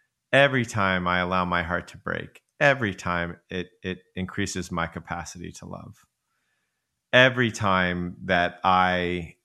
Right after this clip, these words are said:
I draw a boundary, it increases my capacity to love. Every time that I, I, I'm vulnerable and I, I, it increases my capacity to love myself." Like, all of these things that are being avoided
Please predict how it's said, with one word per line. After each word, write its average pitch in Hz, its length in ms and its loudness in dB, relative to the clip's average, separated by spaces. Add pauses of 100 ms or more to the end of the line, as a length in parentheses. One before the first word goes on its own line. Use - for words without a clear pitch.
(100)
I 90 440 0
draw 101 320 4
a - 20 -2
boundary, 85 440 -2
it 80 60 -6
increases 85 560 -8
my 82 180 -8
capacity 85 720 -12
to - 100 -16
love. - 420 -18 (840)
Every 123 340 4
time 85 760 -2
that 87 360 0
I, 90 400 0
I, 90 320 0
I'm 95 240 -2
vulnerable 85 800 -2 (260)
and 92 300 0 (140)
I, 90 160 4
I, 90 340 2
it 98 140 0
increases 95 420 0
my 92 160 6
capacity 85 420 -2
to 82 80 -2
love 82 140 0
myself." 80 500 -4
Like, 82 160 0 (520)
all 123 400 8
of 107 140 -2
these 107 300 0
things 101 420 0
that 95 140 2
are 90 260 -2
being 98 240 -2
avoided 87 680 0